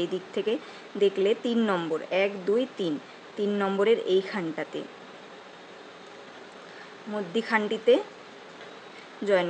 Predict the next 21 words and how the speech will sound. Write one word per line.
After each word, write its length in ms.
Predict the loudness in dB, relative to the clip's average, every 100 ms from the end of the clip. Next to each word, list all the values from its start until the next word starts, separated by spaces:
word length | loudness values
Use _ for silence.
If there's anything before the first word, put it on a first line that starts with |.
| 2
করে 140 | 2 4
দেবো 120 | 4 2
সিঙ্গেল 260 | 0 -2 -2
ক্রোশিয়া 320 | -4 -2 -2 -2
দিয়ে। 120 | 0 2
আবার 200 | 4 6 8
এক, 80 | 6 2 -4 0
দুই, 160 | 2 2 -2 -4
তিন, 180 | -2 -2 -6 -14 -18 -18 -18 -18 -18 -18 -18 -18 0 2
এইখানটিতে 520 | 2 0 -2 -4 -2 0
জয়েন 180 | 0 -2
করে 160 | -4 -4 -4
দেবো। 160 | -8 -10 -14 -18 -18 -18 -18 -18 -18 -18 -18 -18 -18 -18 -18 -18 -18 -18 -18 -18 -18 -18 -18 -18 -18 -18 -18 -18 -18 -18 -18 -18 -18 -18 -18 -18 -8 -2
আবার 160 | 0 4 6 6
এক, 80 | 4 -4 -10 -4
দুই, 200 | 0 4 2 0 -12 -4
তিন, 200 | -2 0 -2 -8 -16 -18 -20 -20 -20 -20 -20 -18 -18 -12 -4
এই 80 | -2 -2
মধ্যিখানটিতে 680 | -2 -2 -2 -2 0 0 2
জয়েন 200 | 2 2 0
করে 140 | 0